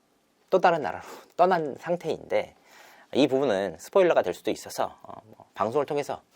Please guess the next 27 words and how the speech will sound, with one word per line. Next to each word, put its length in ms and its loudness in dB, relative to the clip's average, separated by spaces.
보시면 300 -6
좋을 160 -4
것 100 4
같습니다. 400 -12
아주 220 6
먼 160 6
나라는 280 0
아니지만 480 -6
가까운 380 2
근방에 680 2
지금 140 -16
출국을 600 2
한 160 -8
상황입니다. 540 -6
네. 120 -20
오토바이 340 10
사건 380 6
분명히 520 6
정동훈 460 2
군이 240 -4
잘못한 560 -8
일입니다. 480 2
뭐 240 -8
사실 220 -8
변명의 340 -2
여지가 240 -2
없습니다. 420 -10